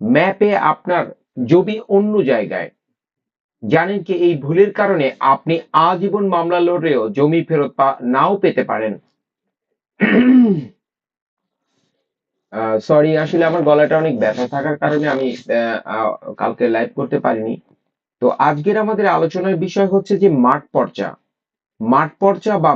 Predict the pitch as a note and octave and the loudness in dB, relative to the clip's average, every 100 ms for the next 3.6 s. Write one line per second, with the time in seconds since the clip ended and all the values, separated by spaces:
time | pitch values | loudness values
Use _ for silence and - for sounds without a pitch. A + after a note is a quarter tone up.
0 | B2 C#3 D3 F#3+ F3+ F#3+ D#3+ D3+ D3+ D#3 | 2 0 0 0 0 0 2 2 2 -2
1 | - - C#3+ E3 G3+ F#3+ F3 - - - | -4 2 2 2 -2 -2 -6 -4 -6 -6
2 | _ - C#3+ D#3 - D3+ F3 G3 F#3+ F#3 | _ -2 0 0 -2 -2 2 2 2 0
3 | F3 - E3+ F#3 G3 | 0 -4 0 0 2